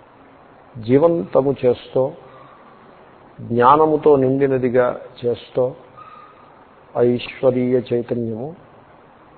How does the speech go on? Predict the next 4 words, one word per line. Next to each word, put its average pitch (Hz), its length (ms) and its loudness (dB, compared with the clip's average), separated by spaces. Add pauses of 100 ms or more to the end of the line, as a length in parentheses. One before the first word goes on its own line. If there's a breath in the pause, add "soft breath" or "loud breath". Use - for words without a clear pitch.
నా 113 140 -2
హృదయంలో 113 640 -2 (1160)
నిరంతరంగా 113 880 -2 (280)
ప్రకాశిస్తూ 113 720 -6